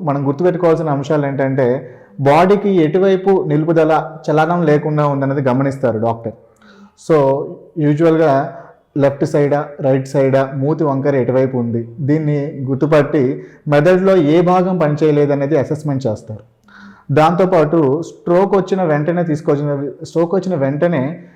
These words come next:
within four point five అవర్స్, నాలుగున్నర గం-, నాలుగు గంటల యాభై నిమిషాల లోపల కనుక మనం దగ్గరుండే హాస్పిటల్కి, న్యూరాలజిస్ట్ దగ్గర తీసుకెళ్తే చాలా, చాలా ఎక్కువ కేసెస్లో ఇస్కిమిక్ స్ట్రోక్స్లో మనం వెంటనే దాన్ని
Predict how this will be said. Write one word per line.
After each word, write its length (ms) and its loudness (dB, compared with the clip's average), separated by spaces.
within 260 -2
four 200 0
point 260 -2
five 240 2
అవర్స్, 360 0
నాలుగున్నర 540 0
గం-, 200 -2
నాలుగు 280 -2
గంటల 200 0
యాభై 340 2
నిమిషాల 380 -2
లోపల 340 0
కనుక 240 -2
మనం 300 -2
దగ్గరుండే 440 -2
హాస్పిటల్కి, 640 -4
న్యూరాలజిస్ట్ 480 -2
దగ్గర 120 -6
తీసుకెళ్తే 760 -4
చాలా, 280 4
చాలా 200 2
ఎక్కువ 300 4
కేసెస్లో 640 -2
ఇస్కిమిక్ 480 -4
స్ట్రోక్స్లో 800 -2
మనం 240 0
వెంటనే 380 -2
దాన్ని 460 -2